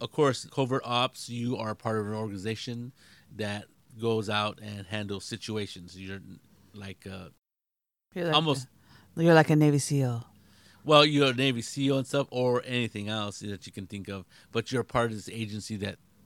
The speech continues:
Speaker 1: like, an international
Speaker 2: They send you out to do it, right?
Speaker 1: Right. Uh, it is a full-color book. Uh, it's via, you could get it via Drive-Thru R P G. I know it's, I'm not really, uh, doing a commercial for Drive-Thru R P G, but it's a good resource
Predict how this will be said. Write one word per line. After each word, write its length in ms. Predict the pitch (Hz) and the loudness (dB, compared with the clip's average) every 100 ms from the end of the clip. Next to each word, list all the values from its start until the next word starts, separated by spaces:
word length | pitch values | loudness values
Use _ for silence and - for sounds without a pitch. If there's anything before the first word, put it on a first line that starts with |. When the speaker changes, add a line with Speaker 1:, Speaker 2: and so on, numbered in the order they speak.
| _ _ | _ _
Speaker 1:
like, 180 | 101 92 | -16 -16
an 60 | - | -12
international 580 | 117 107 104 101 107 95 | -8 -6 -6 -8 -10 -4
Speaker 2:
They 140 | 165 | -4
send 340 | - 180 180 | 0 4 4
you 160 | 170 170 | 6 8
out 200 | 143 - | 8 6
to 100 | 143 | -2
do 220 | 131 131 | -4 -4
it, 220 | 127 107 - - | -4 -6 -10 -8
right? 360 | 107 104 92 - | -4 -4 -6 -12
Speaker 1:
Right. 120 | - 151 - - - _ | -14 -14 -18 -20 -20 _
Uh, 180 | - 117 - | -4 -2 2
it 160 | 131 | 2
is 160 | 135 113 | 2 0
a 100 | 117 | -4
full-color 580 | - 135 127 - 123 113 | -4 -4 -2 0 0 0
book. 320 | 113 175 - - - - - | -2 -2 -4 -16 -20 -20 -18
Uh, 260 | 98 95 92 | -14 -12 -14
it's 240 | 87 98 - | -16 -18 -18
via, 460 | 101 110 110 110 98 | -12 -6 -4 -4 -6
you 280 | 101 104 | -12 -12
could 200 | 101 101 | -14 -10
get 140 | 101 110 | -4 -4
it 100 | - - - | -4 -14 -14
via 380 | 104 101 95 90 - _ _ | -8 -6 -8 -10 -18 _ _
Drive-Thru 340 | 104 98 - 95 | -12 -10 -10 -12
R 60 | |
P 140 | 92 90 | -14 -14
G. 200 | 101 104 | -10 -10
I 40 | |
know 140 | 95 | -10
it's, 160 | 98 - _ - - - | -12 -16 _ -20 -20 -14
I'm 60 | 104 | -4
not 220 | 110 95 | -4 -2
really, 320 | 104 98 95 | -6 -6 -8
uh, 80 | 90 - - _ 95 - 107 | -10 -14 -20 _ -20 -16 -10
doing 180 | 113 120 | -2 -2
a 60 | 107 | -2
commercial 380 | 110 143 151 131 | 0 0 0 -2
for 180 | 135 | -4
Drive-Thru 400 | 113 127 123 127 | -2 -2 -2 -2
R 80 | 120 | -4
P 140 | 120 104 | -4 -6
G, 180 | 113 | -8
but 300 | 110 107 104 | -6 -6 -6
it's 200 | 107 92 | -8 -10
a 60 | 95 | -10
good 300 | 92 107 92 | -8 -8 -6
resource 500 | 104 - 101 90 | -8 -6 -8 -8